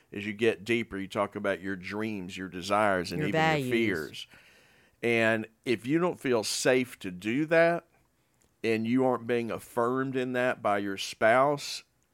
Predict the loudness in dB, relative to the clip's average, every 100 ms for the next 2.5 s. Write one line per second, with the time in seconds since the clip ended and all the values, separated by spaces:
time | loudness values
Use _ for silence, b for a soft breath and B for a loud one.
0 | _ -10 -6 -2 -2 -4 -8 -6 -4 -4
1 | -4 -4 -4 -4 -4 -2 -2 -4 -6 -10
2 | -12 -12 -10 -10